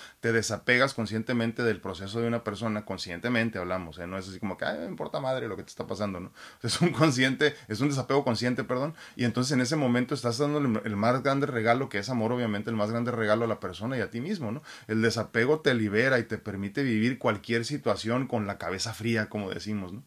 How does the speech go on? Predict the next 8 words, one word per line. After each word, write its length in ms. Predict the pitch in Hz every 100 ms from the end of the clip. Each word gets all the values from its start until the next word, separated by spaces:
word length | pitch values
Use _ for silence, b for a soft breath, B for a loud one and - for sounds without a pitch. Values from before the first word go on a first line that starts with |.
| B B B
Sin 260 | - 139 131
meterte 600 | 120 113 135 135 - 156
demasiado 640 | 147 117 104 123 120 135
en 80 | 139
las 180 | 120 110
emociones 720 | 107 101 95 113 113 123 131
del 140 | 110 101
momento, 580 | 95 104 135 123 101